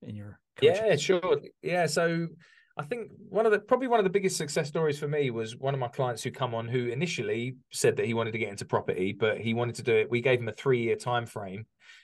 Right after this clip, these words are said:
Speaker 2: in which he wanted to do it in. Um, and in a year,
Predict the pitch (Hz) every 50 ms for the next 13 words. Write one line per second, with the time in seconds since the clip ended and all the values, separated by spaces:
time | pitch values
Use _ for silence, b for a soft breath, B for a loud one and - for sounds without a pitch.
0 | B B - 101 107 110 107 - - 104 107 104 101 - 104 101 107 104 104 95
1 | - 85 87 101 113 b b b b b b b - 85 110 110 110 113 113 113
2 | - - 120 120 120 120 120 131 - 131 127 127 120 120 127 147 151 143 120 104
3 | 104 104 107